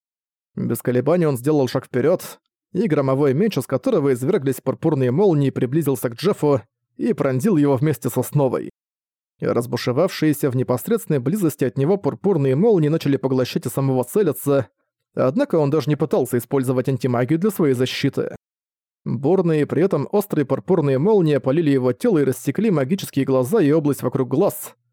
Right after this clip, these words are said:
Из глаз Селиса, выражение лица которого никак не изменилось, начала капать кровь. "Призраки не умирают,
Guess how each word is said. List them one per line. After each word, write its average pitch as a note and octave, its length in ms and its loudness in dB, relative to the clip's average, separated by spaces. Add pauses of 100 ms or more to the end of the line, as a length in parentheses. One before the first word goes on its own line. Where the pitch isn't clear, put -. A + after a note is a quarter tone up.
(320)
Из B2 220 -2
глаз G#3 320 -2
Селиса, F3 400 0
выражение C3 420 2
лица C3 240 0
которого C#3 380 0
никак C3+ 280 -2
не C#3+ 120 0
изменилось, C3+ 640 0 (240)
начала C#3 580 0
капать C3 300 -4
кровь. - 500 -4 (720)
"Призраки C#3 520 0
не D3 120 2
умирают, C#3+ 680 2